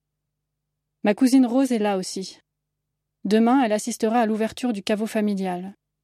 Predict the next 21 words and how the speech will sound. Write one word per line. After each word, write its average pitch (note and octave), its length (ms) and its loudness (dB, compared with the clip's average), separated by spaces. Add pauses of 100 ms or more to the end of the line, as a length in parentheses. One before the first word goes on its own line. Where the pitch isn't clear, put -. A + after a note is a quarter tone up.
(640)
Timothée, A#3+ 460 2
son A#3 160 -4
frère, A3 580 -4
a G#3 60 -4
préféré A#3 380 -2
ne G#3+ 100 -2
pas A3 160 0
venir. G3 480 -4 (720)
Je - 80 -4
le G#3+ 80 4
comprends. G3+ 400 -4 (1160)
Marie-France, A3 560 -2
leur G3+ 160 -2
mère, G#3 460 -4
enterrée G#3+ 380 -2
là, G3 220 -4 (500)
se - 140 -6
retrouvera G#3+ 480 0
au G3+ 60 0
grand G3 280 -8
air. F#3+ 360 -10